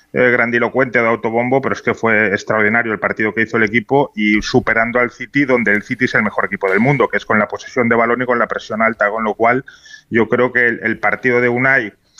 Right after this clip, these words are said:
del Aston Villa, eh, fue perfecto, yo creo que ahí radicaba más su felicidad. Luego, además,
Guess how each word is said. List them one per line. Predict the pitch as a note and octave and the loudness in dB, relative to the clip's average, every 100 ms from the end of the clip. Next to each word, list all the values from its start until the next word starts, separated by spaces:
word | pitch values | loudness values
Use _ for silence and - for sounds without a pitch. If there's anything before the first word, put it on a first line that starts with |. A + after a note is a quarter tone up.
| - - | -20 -8
del | A2+ A2+ | -2 0
Aston | A2+ - C3 B2+ | -2 -4 -10 -6
Villa, | D3 C#3+ C3+ A#2 - - - | -4 0 0 -2 -12 -20 -6
eh, | G#2+ G#2 | -2 -2
fue | - A#2+ A#2+ A#2+ B2 G#2+ - - - | 0 2 4 4 2 -2 -12 -10 -2
perfecto, | C#3+ - D#3+ - D#3 | -2 0 -2 -2 -10
yo | B2+ | -8
creo | A#2 C3+ | -8 -4
que | B2+ | -2
ahí | B2+ | 0
radicaba | C3 C3+ C3 B2 | 0 0 0 0
más | A#2 - | -2 -4
su | - | -8
felicidad. | - G2+ A2+ B2+ A2 | -6 -2 2 2 2
Luego, | A2 A2+ | 0 0
además, | A2+ A#2+ - | 2 0 -2